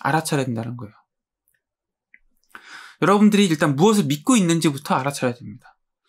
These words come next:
아, 내가 이 사람과 살아야지만 행복하다고 믿고 있구나.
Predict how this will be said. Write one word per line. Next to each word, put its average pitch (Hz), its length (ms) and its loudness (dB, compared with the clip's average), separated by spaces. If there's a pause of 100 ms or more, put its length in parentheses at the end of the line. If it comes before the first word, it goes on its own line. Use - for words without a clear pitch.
(360)
아, 139 100 -4
내가 165 320 0
이 147 80 -2
사람과 160 680 0 (300)
살아야지만 185 840 0 (340)
행복하다고 208 840 0 (340)
믿고 165 300 0
있구나. 143 520 -4